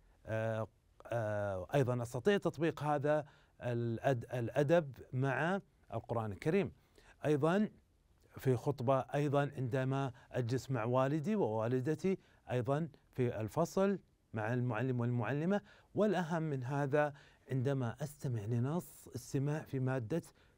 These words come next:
لغتي. بارك الله فيكم. <clears throat> أيضًا النظر إلى المتحدث بح-، بطريق-، بقدر الإمكان أيها الأبطال،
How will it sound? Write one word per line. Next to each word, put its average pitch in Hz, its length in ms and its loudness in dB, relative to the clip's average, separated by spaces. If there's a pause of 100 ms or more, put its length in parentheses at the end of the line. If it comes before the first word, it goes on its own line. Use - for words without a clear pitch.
لغتي. 127 480 2 (580)
بارك 135 260 4
الله 120 280 -2
فيكم. 123 300 -10 (220)
<clears throat> - 1080 -2
أيضًا 196 440 10 (1400)
النظر 156 520 10 (100)
إلى 156 380 2 (100)
المتحدث 135 720 -2 (920)
بح-، 156 400 4
بطريق-، 185 580 4
بقدر 170 720 2
الإمكان 135 520 0
أيها 190 220 2
الأبطال، 180 580 2